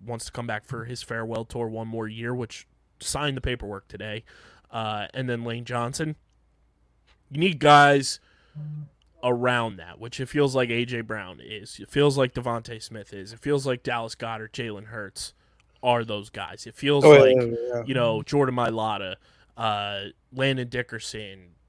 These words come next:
Speaker 1: Cam Jurgens, like, having those guys in the fray makes a ton of sense. But you also need culture guys on that defense. You need the young guys to start stepping up, too, in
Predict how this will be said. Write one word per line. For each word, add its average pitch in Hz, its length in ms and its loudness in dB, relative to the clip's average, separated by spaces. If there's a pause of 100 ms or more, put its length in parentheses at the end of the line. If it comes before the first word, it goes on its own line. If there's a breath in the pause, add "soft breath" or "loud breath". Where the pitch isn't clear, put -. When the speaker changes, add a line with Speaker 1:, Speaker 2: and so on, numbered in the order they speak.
(140)
Speaker 1:
Cam 131 300 -2
Jurgens, 110 640 -6
like, 110 260 -8
having 131 360 -6
those 127 240 2
guys 117 320 -4
in 120 80 -12
the 107 60 -12
fray 101 440 -10 (460)
makes 123 380 -4
a 120 40 -18
ton 113 260 -14
of - 80 -18
sense. 101 380 -16 (380)
But 123 120 -12
you 160 80 -2
also 180 240 2
need 147 440 -6 (440)
culture 139 280 -4
guys 117 240 -4
on 107 100 -14
that 104 160 -14
defense. 101 480 -20
You 113 80 -14
need 131 480 -8 (380)
the 123 80 -16
young 127 320 -4
guys 104 400 -8
to 98 480 -10
start 117 320 -12
stepping 123 420 -8
up, - 300 -6
too, 110 340 -4
in 110 480 -12